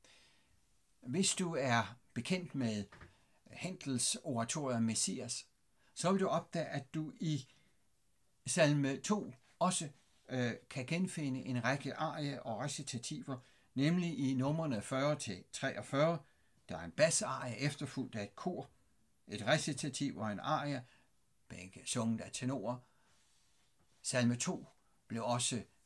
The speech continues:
i kristen tid opfattet her som en salme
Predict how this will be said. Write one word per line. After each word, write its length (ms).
i 260
kristen 420
tid 240
opfattet 480
her 200
som 220
en 100
salme 460